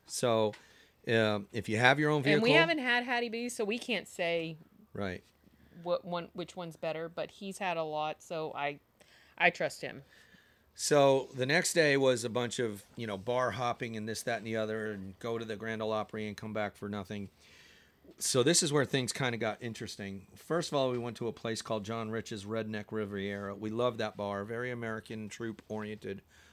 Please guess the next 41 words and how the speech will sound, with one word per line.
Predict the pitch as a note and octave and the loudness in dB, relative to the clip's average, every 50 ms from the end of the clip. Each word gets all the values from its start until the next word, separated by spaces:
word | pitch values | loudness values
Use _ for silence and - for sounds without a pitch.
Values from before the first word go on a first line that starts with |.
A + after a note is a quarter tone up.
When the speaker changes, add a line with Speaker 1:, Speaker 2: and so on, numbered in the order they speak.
| _ _ - | _ _ -6
Speaker 1:
positive, | - A2 G#2+ G#2 G2+ G#2+ G2+ G#2+ G#2+ G2+ G#2 | -2 -2 -2 -2 -2 -4 -4 -4 -4 -4 -6
and | G2+ G2+ | -6 -6
whatnot. | G#2 G#2 G2+ - A2 G#2 G2+ F#2+ - - _ - | -6 -6 -6 -6 -4 -4 -4 -4 -6 -10 _ -10
We | A2+ G#2 | -6 -4
had | G#2+ A2 G#2+ | -4 -4 -4
a | |
very | F#2+ G2 A#2 A2+ A2+ A2 | -4 -2 -2 -2 -2 -2
good | G#2+ A2 G2+ | -4 -6 -6
time | - G#2+ G2 F#2+ G2 | -8 -8 -8 -8 -6
there. | F#2+ F#2+ F#2 F#2 - _ _ _ - - - - - - _ _ _ - | -6 -8 -8 -10 -12 _ _ _ -20 -20 -20 -20 -20 -20 _ _ _ -2
Then | A2 B2+ C#3 D#3 E3 | 0 2 2 2 2
we | E3+ D#3+ | 0 0
went | D3+ D3+ D3+ D3 - - | 2 0 0 -2 -2 -2
to, | - C3+ C3+ C3 B2+ B2+ B2 A#2+ A#2 | 0 2 2 2 2 0 -2 -2 -2
uh, | A2+ A2 A2 G#2+ | -2 -2 -2 -2
Dierks | G#2+ A2+ B2 B2 A#2 - - | -2 -2 -2 -2 -2 -4 -6
Bentley's. | A#2+ A#2+ A#2+ - A2 G#2+ G#2 G2+ G2 - - - - - _ _ _ - - - | -4 -4 -4 -4 -6 -6 -4 -4 -6 -6 -8 -8 -12 -14 _ _ _ -20 -18 -12
Um, | G2 G2+ G2+ G2+ G2+ G2 G2 F#2+ G2 F#2+ E2 | -8 -6 -6 -4 -4 -6 -6 -8 -10 -12 -8
no, | G#2+ G2+ G#2 | -6 -4 -2
that | A2 A2 A#2 | -2 -2 -2
wasn't | A#2 G#2 G#2+ G#2+ G#2 | -4 -6 -6 -8 -8
next, | G2+ G2+ G#2 A2+ G#2+ G2+ F#2+ - - - - _ - | -8 -6 -4 -4 -4 -4 -6 -8 -10 -14 -12 _ -6
but | A2 G#2+ - | -6 -6 -6
we | A2 A#2 A2+ | -6 -8 -8
went | A#2 B2 C#3+ D3+ D#3 - - - - | -6 -6 -8 -8 -8 -10 -10 -10 -6
to | - B2+ A#2+ A#2 A#2 A2+ G#2+ A#2 - _ _ _ _ _ _ _ _ - | -4 -2 -2 -2 -2 -4 -6 -10 -12 _ _ _ _ _ _ _ _ -10
a | - G2 | -10 -8
bar | G2+ A2 A2+ A#2 B2 B2 B2 B2 A2+ | -4 -2 0 0 2 2 0 0 -2
called, | - - - - - A2 A2 G#2+ G#2+ G#2+ G2+ G2 G2 F#2+ G2 G2 G2+ G#2 A2 A#2+ C#3 D#3 E3 G3 - - _ _ _ - _ _ _ _ _ _ - - _ _ _ - - _ _ _ - - _ _ - - - _ _ _ _ _ _ _ _ _ _ - - | -6 -10 -16 -10 -6 -4 -4 -2 -2 -2 -4 -4 -4 -4 -4 -6 -6 -6 -8 -8 -8 -10 -10 -12 -14 -16 _ _ _ -20 _ _ _ _ _ _ -16 -16 _ _ _ -20 -20 _ _ _ -20 -20 _ _ -20 -20 -20 _ _ _ _ _ _ _ _ _ _ -20 -20
I | F2+ | -18
just | F#2 G#2 A2 - - | -16 -12 -12 -8 -6
had | A2 G#2+ G#2+ | -6 -6 -6
it | G#2+ G2+ | -8 -10
here | G2+ G#2+ G#2 | -10 -10 -10
in | G#2 | -10
front | - - A2+ G#2 G2+ | -12 -12 -14 -12 -12
of | G2+ | -12
me | G2 | -12
a | F#2+ F#2+ | -12 -12
second | - G#2 G2 - - F2 | -12 -14 -14 -16 -16 -18
ago. | F2+ F#2 F#2 F#2 F#2+ | -16 -16 -16 -16 -16